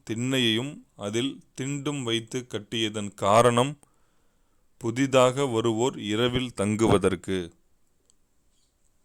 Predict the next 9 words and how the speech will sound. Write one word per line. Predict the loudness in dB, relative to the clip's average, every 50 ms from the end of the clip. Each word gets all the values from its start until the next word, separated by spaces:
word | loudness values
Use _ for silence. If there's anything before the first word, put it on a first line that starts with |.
| _ _ _ _ _ _ _ _ _ _ _ _ _ _ _ _ _ _ _ _ _ _ _ _ _ _ _
அமெரிக்காவின் | -8 -4 -2 0 0 0 0 0 0 2 4 4 2 2 -2 -6 -8 -12 -18 _ _ _ _ _ _ _ _ _ -8
மின்னசோட்டா | -6 -4 -2 -2 0 -2 -2 0 -2 -2 -2 -2 -2 -2 -2 -2
தமிழ்ச்சங்கம் | -2 -4 -4 -2 -4 -4 -4 -6 -6 -6 -6 -6 -6 -8 -8 -10 -12 -10 -6
ஆண்டுதோறும் | -4 -4 -2 -2 -4 -4 -2 -2 -2 -2 -2 -4 -6 -8
கொண்டாடி | -8 -8 -6 -4 -2 -2 -2 -2 -4
வரும் | -4 -4 -4 -4 -6 -6
விழா | -6 -6 -4 -4 -4 -4 -6 -6 -12 _ _ _ _ _ _ _ _ _ _ _ _ _ _ _
வாழை | 0 4 6 6 8 6 6 4 2 2
இலை | 2 2 2 0